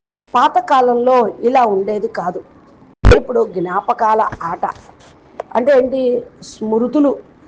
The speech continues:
ఒకదాని తర్వాత ఒకటి చూస్తూనే ఉంటాం. మైండ్, కళ్ళు దాని వైపు గిరా గిరా గిరా తిరిగిపోతూ ఉంటుంది.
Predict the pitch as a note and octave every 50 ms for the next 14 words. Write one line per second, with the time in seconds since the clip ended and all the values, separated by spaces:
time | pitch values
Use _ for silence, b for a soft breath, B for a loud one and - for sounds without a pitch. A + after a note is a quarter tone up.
0 | _ - _ _ - - - - C4+ C4 B3 B3 A#3+ A#3+ A#3 A#3 A3+ A3+ A3 G#3
1 | G3+ G3+ G#3+ G3+ A3+ G#3 A3+ G#3 G#3 - D4 D4 - - C4+ B3+ B3 B3+ B3+ A#3+
2 | A3 G#3+ G3 G3+ G3 F#3 F#3 F#3 G3+ G#3 G#3 G#3+ G#3 G3+ G3+ G3 - - F#3+ G3
3 | G#3 G#3 G#3+ G#3 F#3+ - - - b b b b b b b - - F#3+ F#3+ F#3+
4 | G3 A3+ A3+ A3+ - F#3+ F3+ - E3 G3+ A#3 A#3+ A#3 A3 G3 E3+ F3+ G#3 A3+ A#3
5 | A3 G3 F3+ F3 F#3 G3+ A3 B3 C4+ - A3+ F#3 F3+ F#3+ G3+ G3 - F#3 F3+ F3
6 | - G3 G#3 G3+ F#3+ E3+ E3 E3+ E3+ E3 E3 - -